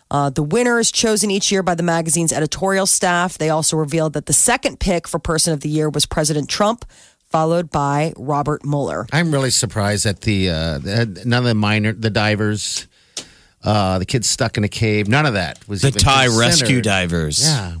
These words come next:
Speaker 2: it's not even in the list.
Speaker 3: Maybe they'll get an M T V Movie Award. Uh,
Speaker 1: Mm-hmm.
Speaker 3: do you get a check or anything? Is there any prize money that goes to the family or?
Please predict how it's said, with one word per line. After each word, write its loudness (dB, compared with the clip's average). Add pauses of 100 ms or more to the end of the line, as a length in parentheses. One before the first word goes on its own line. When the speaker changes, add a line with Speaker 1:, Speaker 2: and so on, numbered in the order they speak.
Speaker 2:
it's -12
not -2
even -2
in -2
the 0
list. -2 (720)
Speaker 3:
Maybe 4
they'll 4
get 2
an 2
M 4
T 0
V 2
Movie 0
Award. -2 (320)
Uh, -6
Speaker 1:
Mm-hmm. 2
Speaker 3:
do 4
you 4
get 4
a 2
check 2
or 2
anything? 2
Is 2
there 2
any 2
prize 0
money 2
that 0
goes 0
to -4
the -2
family 2
or? 2